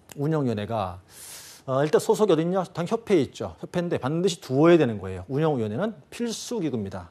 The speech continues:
두어야 한다 하는 것이고요. 자, 어떤 총 인원수 보니까 열아홉 명 이내로 구성되는데요.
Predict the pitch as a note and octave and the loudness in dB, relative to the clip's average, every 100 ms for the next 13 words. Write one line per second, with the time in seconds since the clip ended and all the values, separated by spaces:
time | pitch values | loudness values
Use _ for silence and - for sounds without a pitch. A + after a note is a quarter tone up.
0 | - C3+ C#3+ C#3+ A2 G#2 G2+ F#2 - _ | -6 0 2 2 0 -4 -4 -4 -8 _
1 | C#3 B2+ A2 G#2 D#3 B3 - - - - | -2 -2 -4 -4 -2 -2 -6 -20 -20 -20
2 | - D3+ E3 A3 G3 A#3 F3 E3+ F3 E3+ | 2 2 2 -2 0 0 0 -2 -2 -2
3 | G#3 G3 G#3 G#2 C#3 E3 F3+ F#3+ C#3 D#3+ | 2 4 4 6 6 6 0 0 -2 0
4 | D#3+ F3 D#3+ E3 D3+ D3+ D#3 D3 C3+ A#3 | 0 0 -2 -2 0 0 2 2 2 -2